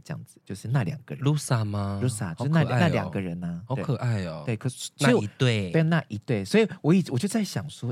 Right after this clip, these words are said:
Speaker 1: 诶，他并不是用男或女这个词，
Speaker 2: 嗯。
Speaker 1: 他是说那两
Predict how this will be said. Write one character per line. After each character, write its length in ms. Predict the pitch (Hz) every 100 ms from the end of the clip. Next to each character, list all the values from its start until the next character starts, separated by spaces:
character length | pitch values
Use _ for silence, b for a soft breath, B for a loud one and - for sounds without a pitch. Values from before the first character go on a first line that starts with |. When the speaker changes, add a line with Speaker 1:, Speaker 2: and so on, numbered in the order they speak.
| -
Speaker 1:
诶， 220 | 214 - _ _ _ _
他 140 | -
并 240 | - 226 175
不 100 | 131
是 220 | - 151
用 340 | 147 131 101 - _ _ _
男 300 | - 104 95
或 240 | 113 143 120
女 280 | 90 71 -
这 100 | 101
个 80 | 87
词， 220 | 101 90
Speaker 2:
嗯。 20 |
Speaker 1:
他 120 | 78
是 120 | 82 95
说 160 | 107
那 180 | 120 135
两 200 | 80 -